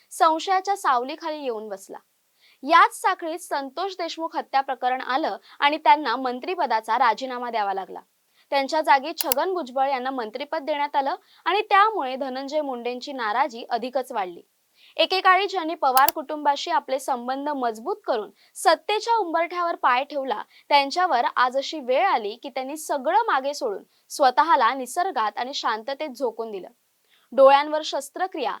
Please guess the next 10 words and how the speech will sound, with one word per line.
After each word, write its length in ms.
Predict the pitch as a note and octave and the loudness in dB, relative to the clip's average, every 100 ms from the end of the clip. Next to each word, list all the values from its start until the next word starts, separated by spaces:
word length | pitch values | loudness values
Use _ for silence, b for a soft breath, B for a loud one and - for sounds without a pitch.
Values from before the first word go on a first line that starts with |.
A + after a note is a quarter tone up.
| - | 0
त्यानंतर 400 | C#4+ D#4 D#4 E4+ | 2 2 0 -4
झालेला 400 | E4 D#4+ D4+ E4 | -2 -2 0 -2
बेल्स 460 | C4+ B3 C#4+ F4+ - | 2 2 2 -2 -2
पाल्सी 500 | D4+ A3+ A3+ - A#3 | 2 2 -2 -8 -6
हा 140 | A#3+ | -6
दुर्मिळ 380 | A#3+ B3 A#3+ D#4 - | -4 -4 -4 -4 -2
आजार 380 | A#3 A3 A3 - B B | 0 2 0 0 B B
आणि 180 | B E4 | B 0
त्यात 280 | G4 G4 G4 | 4 2 4
राजकीय, 640 | F4 C4 B3+ F4+ E4 B3+ | 6 6 6 -4 -2 0